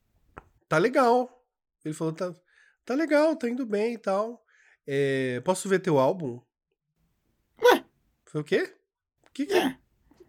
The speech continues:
Speaker 2: É,
Speaker 1: que
Speaker 2: eu,
Speaker 1: que é?
Speaker 2: eu, eu não entendi
Speaker 1: Que
Speaker 2: também.
Speaker 1: Querem fazer amizade comigo? Quer começar a vender piroca?"
Speaker 2: Isso! Gente, que amizade gostosa.
Speaker 1: É, não entendi essa amizade desse menino, não.
Speaker 2: Não,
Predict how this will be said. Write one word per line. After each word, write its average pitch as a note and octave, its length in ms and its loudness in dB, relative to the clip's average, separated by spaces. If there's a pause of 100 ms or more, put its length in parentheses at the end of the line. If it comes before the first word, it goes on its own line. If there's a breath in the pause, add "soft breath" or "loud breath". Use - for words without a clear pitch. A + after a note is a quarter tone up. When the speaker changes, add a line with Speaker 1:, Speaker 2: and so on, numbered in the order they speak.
(220)
Speaker 2:
É, B3 140 6
Speaker 1:
que A3+ 120 -2
Speaker 2:
eu, - 40 0
Speaker 1:
que D#4 100 0
é? E4 60 2
Speaker 2:
eu, D#4 80 -4 (300)
eu A3 80 -2 (100)
não G4 100 8
entendi G#4+ 260 4
Speaker 1:
Que A3 80 6
Speaker 2:
também. C3+ 380 4 (380 soft breath)
Speaker 1:
Querem D#4 200 4
fazer F#3 300 6
amizade D#3+ 480 6
comigo? D3+ 320 -2
Quer F3 120 -2
começar C#3+ 320 -2
a - 20 -2
vender C3+ 220 -2
piroca?" C#4 320 10
Speaker 2:
Isso! C#4 460 0 (680)
Gente, C#4 280 0
que C#4+ 60 0
amizade B3 320 6
gostosa. A#3+ 840 2 (100)
Speaker 1:
É, G3+ 320 6
não C4+ 100 -2
entendi E4+ 280 0
essa E4 160 -2
amizade C#4+ 400 0
desse C4+ 240 -4
menino, A#3 320 -6
não. E3 420 -4 (640 loud breath)
Speaker 2:
Não, G3 260 4